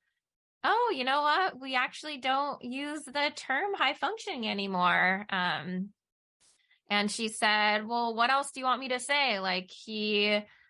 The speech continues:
is in a regular classroom. He has trouble making friends. He has trouble, you know, with his emotions." And I was like, "Yes, exactly. Like,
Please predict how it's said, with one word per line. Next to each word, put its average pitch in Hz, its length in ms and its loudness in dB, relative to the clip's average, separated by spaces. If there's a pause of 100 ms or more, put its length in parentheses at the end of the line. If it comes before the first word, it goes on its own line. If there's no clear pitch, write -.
(440)
is 214 180 4
in 233 640 2
a 202 260 4
regular 214 840 2
classroom. 214 1000 -2
He 190 800 -2
has 202 300 0
trouble 208 360 2
making 208 380 -4
friends. 202 800 2
He 208 80 -4
has 175 180 -4
trouble, 202 640 2
you 196 100 -4
know, 190 140 0
with 180 160 -8
his 180 180 -10
emotions." 214 600 -2
And 196 100 -2
I 185 60 2
was 185 100 0
like, 196 160 -2
"Yes, 427 400 6
exactly. 233 600 0
Like, 202 180 -2